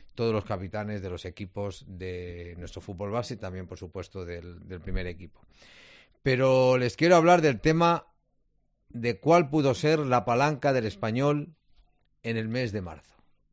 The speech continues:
Lo voy a explicar para que quede claro. Eh, pod-, podía empezar explicando por qué estamos como estamos desde el juego de fa-, el famoso Juego de Tronos, de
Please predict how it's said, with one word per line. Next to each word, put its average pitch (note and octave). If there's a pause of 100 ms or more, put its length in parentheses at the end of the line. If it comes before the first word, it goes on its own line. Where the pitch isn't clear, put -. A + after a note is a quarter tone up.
(720)
Lo A#2
voy D3+
a F3+
explicar D3+
para A#2+
que G#2+
quede C3+
claro. D3 (240)
Eh, G#2
pod-, B2 (320)
podía C#3+
empezar E3+
explicando D#3+ (420)
por A#2+
qué D3+
estamos D#3
como A#2+
estamos D#3 (100)
desde G#2+ (1200)
el A2
juego D3
de C#3
fa-, B2
el G#2+
famoso C3
Juego D3
de B2
Tronos, D3 (440)
de G#2+